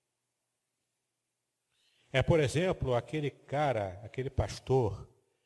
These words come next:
de uma dessas igrejas que a gente anda vendo por aí, que ele pega um texto isolado, por exemplo, quando diz que Jacó, é,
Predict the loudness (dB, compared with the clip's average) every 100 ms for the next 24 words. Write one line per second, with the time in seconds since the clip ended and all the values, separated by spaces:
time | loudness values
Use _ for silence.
0 | _ _ _ _ _ _ -6 -2 -2 -2
1 | -6 -10 -8 -8 -8 -6 -6 -6 -10 -8
2 | -8 -6 -6 -6 -6 -4 -4 -4 -6 -12
3 | _ _ _ _ _ _ _ _ _ _
4 | _ _ _ _ _ _ -14 -8 -6 4
5 | 8 10 8 4 0 0 -2 0 0 -2
6 | -4 0 4 6 6 4 -2 0 2 2
7 | 2 0 -2 -2 -2 -4 -6 -8 -6 -8
8 | -10 -8 -6 -8 -12 _ _ _ _ _
9 | -6 -6 -4 -2 2 2 2 0 -6 -6